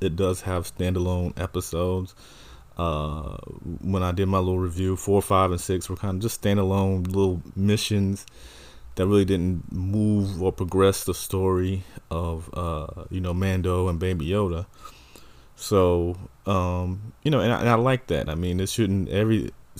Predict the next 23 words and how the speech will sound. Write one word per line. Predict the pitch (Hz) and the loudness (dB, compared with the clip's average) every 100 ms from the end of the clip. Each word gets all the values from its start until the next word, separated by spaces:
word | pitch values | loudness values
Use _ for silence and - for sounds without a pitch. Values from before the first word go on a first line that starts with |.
| - - - | -18 -14 0
episode | 107 104 - 92 92 87 - 135 127 | 0 0 0 2 2 -2 -8 -16 -14
shouldn't | - 107 95 | -4 0 2
have | 98 | 0
to | - | -2
bleed | 85 98 101 | -2 2 2
into | 95 92 | 0 0
the | 92 | 0
next | 90 87 87 - | 2 2 0 -4
as | 80 | -8
far | - 85 80 | -2 0 2
as, | 80 80 80 - - - - - - - - | 0 -2 -6 -10 -16 -20 -20 -20 -20 -20 -10
uh, | - 69 67 | -6 -4 -4
story | - - 95 87 | -2 2 4 4
or | 80 82 | 4 0
as | - | -2
far | - 98 90 | 0 2 4
as, | 82 80 82 | 2 -2 -4
um, | 73 80 80 78 80 - - - - - - - - - - - - - - | -4 -4 -4 -6 -8 -16 -20 -20 -20 -20 -20 -20 -20 -20 -20 -20 -20 -14 -2
you | 104 | 0
know, | 92 85 73 | 2 2 0
as | 85 - | -4 0
far | 98 92 90 | 2 4 2
as | 87 - - | -2 -6 -14